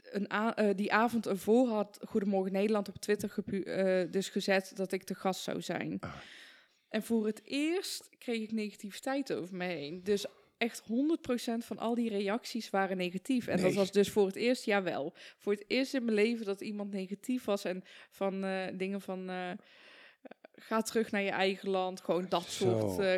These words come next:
Speaker 1: kreten eigenlijk. Dus ja, dat was voor het eerst.
Speaker 2: Ja.
Speaker 1: Maar verder eigenlijk niet. Ook mensen die ik dus niet ken. En het is ook niet dat er honderden reacties onder stonden. Een, eh, volgens mij tien of zo, maar dan nog.
Speaker 2: Maar nog.
Speaker 1: Ja.
Speaker 2: Maar dat illustreert dus eigenlijk waar we het over hadden, hè?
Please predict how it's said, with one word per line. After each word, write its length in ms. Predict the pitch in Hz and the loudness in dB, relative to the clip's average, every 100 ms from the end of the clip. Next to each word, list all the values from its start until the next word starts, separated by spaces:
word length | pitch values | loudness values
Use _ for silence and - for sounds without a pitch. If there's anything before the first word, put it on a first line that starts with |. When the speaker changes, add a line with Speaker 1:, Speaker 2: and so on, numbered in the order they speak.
| 185 | 0
Speaker 1:
kreten 460 | - 196 208 - 185 | -2 0 0 -2 -4
eigenlijk. 720 | 170 175 175 180 175 196 - _ | -2 -2 -2 -4 -4 -6 -14 _
Dus 180 | 220 208 | -2 0
ja, 140 | 277 | 0
dat 140 | 190 175 | -2 -4
was 140 | 196 | -4
voor 140 | 202 | -2
het 100 | 190 | -2
eerst. 380 | 220 208 180 - | -2 -4 -4 -6
Speaker 2:
Ja. 180 | - 151 | -2 -2
Speaker 1:
Maar 120 | 185 202 | -2 0
verder 320 | 185 185 175 | 2 2 0
eigenlijk 340 | 160 180 180 | -2 -2 -4
niet. 340 | 180 175 - - _ _ - _ _ - | -4 -6 -8 -20 _ _ -20 _ _ 6
Ook 180 | 254 240 | 8 8
mensen 320 | 247 240 220 | 6 4 -2
die 100 | 208 | -4
ik 120 | 185 | -2
dus 180 | 202 196 | -4 -2
niet 160 | 196 | -4
ken. 200 | - 196 | 0 0
En 140 | 190 196 | 2 -2
het 160 | 190 | -4
is 120 | - 196 | -4 -4
ook 120 | 185 | -4
niet 140 | 196 | -4
dat 120 | 185 | -6
er 80 | 180 | -6
honderden 340 | 185 190 185 185 | -6 -4 -2 -2
reacties 500 | 180 185 - 196 - | 0 -2 -2 -6 -4
onder 220 | 185 175 | -4 -4
stonden. 480 | - 170 170 175 - - - - | -4 -4 -2 -2 -6 -12 -18 -8
Een, 180 | 190 - _ | -8 -8 _
eh, 120 | - | -12
volgens 240 | 175 - - | -10 -10 -2
mij 160 | 185 | -2
tien 320 | 175 220 247 202 | 0 2 2 2
of 100 | 170 | 0
zo, 140 | 180 | 2
maar 140 | 196 185 | 4 4
dan 140 | 180 | 4
nog. 240 | 196 240 - | 4 2 0
Speaker 2:
Maar 120 | 95 | 2
nog. 400 | 143 - - - _ | 4 2 -2 -16 _
Speaker 1:
Ja. 220 | 202 196 196 - _ _ - - - | -2 -2 -4 -12 _ _ -20 -20 -10
Speaker 2:
Maar 320 | 165 156 156 147 | 2 4 4 0
dat 180 | 165 | -2
illustreert 640 | - 160 - - 175 233 214 | 2 4 2 -2 0 0 0
dus 140 | 139 | -2
eigenlijk 320 | - 104 98 135 | 0 0 0 0
waar 100 | 123 | 2
we 60 | |
het 100 | 131 | 2
over 140 | 127 127 | 0 -2
hadden, 300 | 139 143 92 | -2 -2 0
hè? 220 | 90 165 | 0 0